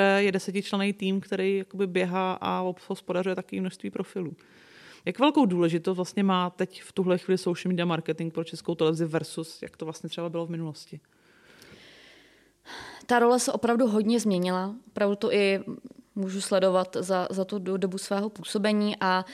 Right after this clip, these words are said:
Speaker 2: změnila se k rozhodně k lepšímu. Má to tam, ehm, nebo získává pořád čím dál tím větší vážnost a, ehm, důležitost a čím dál tím víc lidí si, si uvědomuje to,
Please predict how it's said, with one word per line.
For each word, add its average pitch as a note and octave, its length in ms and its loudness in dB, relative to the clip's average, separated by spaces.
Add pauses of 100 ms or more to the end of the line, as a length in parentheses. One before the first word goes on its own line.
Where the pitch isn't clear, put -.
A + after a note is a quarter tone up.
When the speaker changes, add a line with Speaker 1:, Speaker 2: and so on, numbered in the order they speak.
(280)
Speaker 2:
změnila G3 360 2
se G#3 180 -2
k G#3 80 -6
rozhodně F#3+ 720 0
k - 60 -14
lepšímu. F#3 580 -4
Má F3 200 -4
to F#3 100 -4
tam, F#3 520 0 (500)
ehm, E3+ 560 -4
nebo F3 360 -2 (280)
získává G3 600 0
pořád G3+ 540 0 (100)
čím G3+ 240 0
dál G3+ 200 4
tím G#3 200 0
větší G3 680 0
vážnost F3+ 760 0
a, F#3 380 2 (460)
ehm, F3 640 -2
důležitost G3+ 720 2
a D#3+ 40 0
čím F#3 200 -4
dál F#3+ 180 4
tím G3+ 180 0
víc F#3+ 160 -2
lidí F#3 240 -2
si, F#3 540 4
si F3+ 440 2
uvědomuje G#3+ 680 6
to, F3 400 2